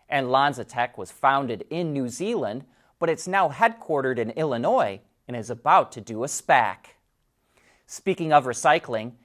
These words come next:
a bipartisan bill introduced in the U S Senate would require the government to recycle the batteries used in government E Vs. Automakers and automotive associations like mema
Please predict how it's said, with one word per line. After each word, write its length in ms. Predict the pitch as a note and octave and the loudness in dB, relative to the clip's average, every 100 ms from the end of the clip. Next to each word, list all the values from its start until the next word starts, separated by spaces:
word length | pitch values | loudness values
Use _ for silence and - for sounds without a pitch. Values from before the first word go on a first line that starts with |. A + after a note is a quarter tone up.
| _ - | _ -8
a 120 | C#3 | -6
bipartisan 960 | A#2 - G3+ A#3+ - G3+ G3 F#3 C3+ A2 | -4 -2 -2 -2 0 0 0 -4 -8 -4
bill 260 | D3+ E3 | -2 -2
introduced 640 | C3+ C3 B2 A2 C3 D3 C3+ | -2 -6 -8 -8 -8 -6 -8
in 100 | A2+ | -8
the 80 | G#2 | -8
U 220 | C#3 A#2+ | -4 -2
S 120 | F#2+ | -2
Senate 480 | - E3+ D#3 A2+ - _ - | 0 0 0 -4 -10 _ -2
would 160 | F3+ D3 | 0 0
require 500 | C#3 - A3 G#3+ D3+ | -6 0 2 2 -2
the 100 | B2 | -2
government 560 | D#3+ G#3 F#3+ C3 C3 | 4 4 4 -4 -6
to 100 | - | -8
recycle 520 | B2 A#2 F3 - C3 | -10 -2 0 0 -2
the 80 | A2 | -6
batteries 640 | G2 F#3+ B3 A#2+ D3+ F#3 - _ | 0 2 2 -2 -6 -8 -16 _
used 500 | D#3 A#3 A3+ A#3 A#3 _ | -8 -4 -4 -6 -10 _
in 120 | A#3 F#3 | -8 2
government 480 | B2 C#3+ D#3+ E3+ - | 4 4 -2 -4 -6
E 180 | D#3 E3 | -6 -6
Vs. 600 | D#3 B3+ G#3 F#2 - - _ _ _ _ _ _ | -6 -6 -6 -8 -12 -14 _ _ _ _ _ _
Automakers 720 | B2 C3 C3 C3 C#3 E3 D#3+ | 4 4 2 -2 -2 -6 -6
and 120 | G#2+ G2 | -8 -2
automotive 540 | B2+ C3+ B2 C3+ C3 G#2+ | 2 4 4 0 -2 -4
associations 1040 | - C3+ C3+ C3 A#2 B2+ C#3+ A2+ A2 G#2+ | -4 -4 -4 -6 -4 -4 -6 -10 -12 -6
like 200 | G#2 G2+ | -6 -4
mema 500 | A#2+ D3+ D#3 F#2+ A2 | -8 -6 -4 -4 -6